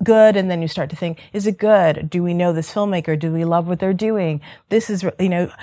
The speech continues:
maybe we're thinking about cinematography or there's some new prize, oh, or a new section. So a lot of, lot of factors. What makes a, a good festival film? Um, well, one, I would say a good film, you know, and then two,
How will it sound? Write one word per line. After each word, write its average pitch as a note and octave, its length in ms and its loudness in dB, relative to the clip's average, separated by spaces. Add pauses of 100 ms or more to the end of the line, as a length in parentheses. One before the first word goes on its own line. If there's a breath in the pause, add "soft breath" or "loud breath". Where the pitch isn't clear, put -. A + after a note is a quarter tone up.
(140)
maybe F3+ 240 0
we're F#3+ 200 0
thinking A3 380 -2
about D#3 440 -4
cinematography D#3+ 840 -2
or C#3+ 80 -4
there's D3 200 -10
some F#3 160 -4
new G3+ 120 -2
prize, G3 720 -2
oh, F3 260 2 (200 loud breath)
or F3 240 0
a F#3 100 -2
new G3+ 180 0
section. F3 640 -2 (380 soft breath)
So G3 460 0 (400)
a G#3 40 -4
lot A3+ 280 4
of, A3+ 160 -2
lot G#3 180 4
of F#3+ 80 0
factors. - 680 -10 (260)
What A#3+ 280 2
makes B3+ 280 2
a, B3 200 4
a A3 120 2
good G#3+ 200 2
festival A#3+ 520 2
film? C4+ 420 0
Um, G3 400 0 (160)
well, G#3+ 180 4
one, G#3+ 300 2
I G#3 80 4
would G3+ 100 -2
say G3+ 200 -4
a F#3+ 80 -2
good F3+ 200 -2
film, G3 460 -4 (140)
you A3+ 100 -4
know, G3+ 200 4
and G3+ 280 4
then F#3 400 0
two, A3 640 6